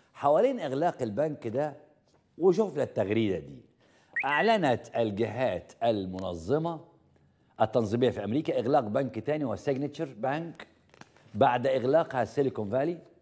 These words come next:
بسبب مخاوف نظامية. وللعلم، سيجنتشر بانك هو أحد البنوك الرئيسية في عالم العملات الرقمية، وفي واحد وثلاثين ديسمبر كان للبنك مية وعشرة مليار دولار من الأصول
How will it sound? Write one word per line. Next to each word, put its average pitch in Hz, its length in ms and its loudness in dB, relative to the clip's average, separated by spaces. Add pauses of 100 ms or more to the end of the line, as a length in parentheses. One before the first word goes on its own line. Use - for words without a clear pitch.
(600)
بسبب 131 480 2
مخاوف 160 640 0
نظامية. 120 580 2
وللعلم، 160 560 4 (840)
سيجنتشر 240 440 2
بانك 196 360 -2
هو 156 120 2
أحد 175 220 -2
البنوك 143 380 -2
الرئيسية 131 460 0
في 117 160 -4
عالم 131 300 -2
العملات 120 340 -2
الرقمية، 107 520 -4 (840)
وفي 92 180 0
واحد 123 160 4
وثلاثين 113 300 0
ديسمبر 147 400 2
كان 147 260 2
للبنك 135 540 0
مية 151 220 -2
وعشرة 117 360 -4
مليار 151 360 0
دولار 147 340 -2 (380)
من 120 100 2
الأصول 131 400 2